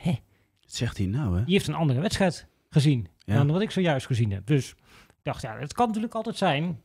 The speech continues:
Speaker 1: dat ik heb het helemaal verkeerd gezien. En ja, zo'n uitslag, dat is natuurlijk altijd zo, dat, dat kleurt je beeld. Eh, en het kan zijn dat er misschien best wel hele goede elementen in zaten.
Speaker 2: Ja.
Speaker 1: Ik bedoel, we hebben dit seizoen, heb ik ook een keer een stuk geschreven, Feyenoord is niet zo slecht als het lijkt.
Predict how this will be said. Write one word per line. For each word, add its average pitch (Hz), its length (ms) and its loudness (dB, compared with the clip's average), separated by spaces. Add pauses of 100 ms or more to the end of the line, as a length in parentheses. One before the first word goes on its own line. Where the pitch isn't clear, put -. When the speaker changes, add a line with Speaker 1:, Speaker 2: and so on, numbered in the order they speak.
Speaker 1:
dat 160 120 -2
ik 190 80 -2
heb 160 80 -2
het 113 40 -4
helemaal 113 220 -4
verkeerd - 280 -4
gezien. 143 400 0 (240)
En 123 240 0
ja, 107 140 -8
zo'n 135 180 -12
uitslag, 147 400 0
dat 131 100 -2
is 120 120 -8
natuurlijk 131 120 -10
altijd 135 360 -2
zo, 151 240 2
dat, 120 160 -2
dat 107 140 -14
kleurt 131 280 -4
je 127 80 -4
beeld. 175 540 4 (120)
Eh, 123 300 -2
en 123 100 -4
het 120 100 -4
kan 120 200 -8
zijn 123 300 -8
dat 120 180 -8
er 123 160 -6
misschien 123 240 -6
best 156 140 -2
wel 147 100 0
hele 160 180 -2
goede 160 200 0
elementen 165 500 0
in 165 140 0
zaten. 160 480 -2 (200)
Speaker 2:
Ja. 113 160 4
Speaker 1:
Ik 98 80 4
bedoel, 139 140 2
we 123 60 0
hebben 117 220 -4
dit 120 160 -6
seizoen, 117 220 -6
heb 113 120 -6
ik 107 60 -8
ook 117 120 -6
een 117 60 -8
keer 127 160 -4
een 123 60 -4
stuk - 220 -6
geschreven, 123 400 -4
Feyenoord 139 280 0
is 117 80 -4
niet 139 100 0
zo 135 100 -2
slecht 135 260 -6
als 135 120 -4
het 127 80 -4
lijkt. 156 320 0